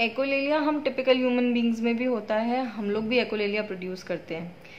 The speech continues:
लेकिन हम करते हैं by the age of three, जब तक हमारी language properly develop नहीं होती है। लेकिन क्योंकि एक neurodiverse के लिए language development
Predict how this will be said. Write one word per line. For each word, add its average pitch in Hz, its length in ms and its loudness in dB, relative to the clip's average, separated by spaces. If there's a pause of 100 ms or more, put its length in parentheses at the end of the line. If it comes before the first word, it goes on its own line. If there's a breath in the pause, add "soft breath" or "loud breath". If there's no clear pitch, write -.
(260 loud breath)
लेकिन 220 280 0
हम 247 200 0
करते 233 280 -2
हैं 262 220 0
by 202 300 0
the - 80 -4
age 208 360 -2
of - 220 -10
three, 165 440 -8
जब 196 140 -4
तक 208 160 -2
हमारी 214 240 -2
language 202 420 0
properly 196 560 0
develop 175 460 0
नहीं 175 200 -4
होती 160 240 -8
है। 202 160 -14 (720 loud breath)
लेकिन 208 320 2
क्योंकि 226 580 -2 (360 loud breath)
एक 202 160 0
neurodiverse 220 840 2
के 214 200 -4
लिए 214 400 0
language 208 420 -2
development 196 840 -2